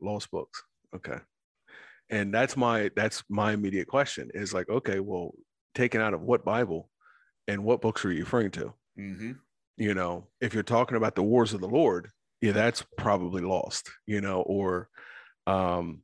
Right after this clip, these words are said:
Speaker 1: there's a couple of 'em. There are translations of, I think, thanks to you, we have a copy of, I think, the, maybe the works of Ken Johnson. I'm not sure. Um, one
Speaker 2: Yeah,
Speaker 1: of the
Speaker 2: if I get it,
Speaker 1: prophets,
Speaker 2: y'all got it.
Speaker 1: one of the prophets that was named, and we don't know if that is the book,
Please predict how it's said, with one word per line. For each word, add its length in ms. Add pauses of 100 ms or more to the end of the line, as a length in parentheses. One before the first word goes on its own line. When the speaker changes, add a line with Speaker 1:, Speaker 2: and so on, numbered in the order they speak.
(120)
Speaker 1:
there's 180
a 80
couple 300
of 120
'em. 120
There 180
are 180
translations 720
of, 180
I 60
think, 260 (120)
thanks 200
to 100
you, 180
we 140
have 120
a 60
copy 380
of, 280 (140)
I 80
think, 180
the, 140
maybe 240
the 60
works 240
of 100
Ken 180
Johnson. 360
I'm 100
not 160
sure. 340 (540)
Um, 460 (720)
one 120
Speaker 2:
Yeah, 60
Speaker 1:
of 80
the 60
Speaker 2:
if 60
I 60
get 40
it, 20
Speaker 1:
prophets, 140
Speaker 2:
y'all 120
got 220
it. 80 (320)
Speaker 1:
one 160
of 40
the 80
prophets 440
that 120
was 140
named, 400 (300)
and 280
we 120
don't 180
know 200
if 100
that 260
is 220
the 220
book, 380